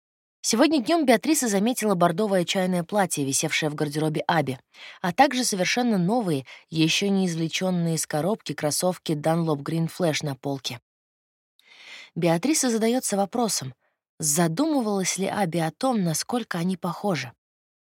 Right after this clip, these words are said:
Одинаковые лица в форме сердечка, вздёрнутые носы, светлые волосы, стройная фигура.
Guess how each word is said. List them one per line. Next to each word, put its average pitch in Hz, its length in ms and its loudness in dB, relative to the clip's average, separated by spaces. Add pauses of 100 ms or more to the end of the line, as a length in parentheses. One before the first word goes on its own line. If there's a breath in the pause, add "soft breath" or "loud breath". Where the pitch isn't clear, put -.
(200)
Одинаковые 160 600 0
лица 170 300 -4
в - 60 -10
форме 175 260 -2
сердечка, 151 600 -4 (380 soft breath)
вздёрнутые 156 600 2
носы, 143 380 -2
светлые 143 480 -4
волосы, 147 440 -4
стройная 139 460 -4
фигура. 143 480 -4